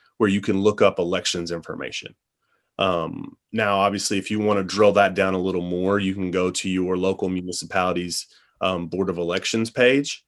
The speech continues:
and they will have all of that information. Um, I know that here, um, in Georgia, specifically in Metro Atlanta, um, I think DeKalb has about nineteen.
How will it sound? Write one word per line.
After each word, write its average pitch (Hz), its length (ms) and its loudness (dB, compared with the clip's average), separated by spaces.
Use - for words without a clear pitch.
and 107 240 2
they 107 140 8
will 101 160 4
have 90 260 0
all 87 200 0
of 82 100 -8
that 85 160 -4
information. - 640 -10
Um, 95 540 -2
I 110 140 2
know 107 200 2
that 101 220 -2
here, 113 600 8
um, 95 460 -2
in 110 200 -2
Georgia, 101 560 0
specifically 110 500 0
in 101 80 2
Metro 101 300 0
Atlanta, 95 460 0
um, 92 180 0
I 92 80 -2
think 104 240 0
DeKalb 101 500 0
has 104 140 -6
about 87 260 -2
nineteen. 95 1200 -4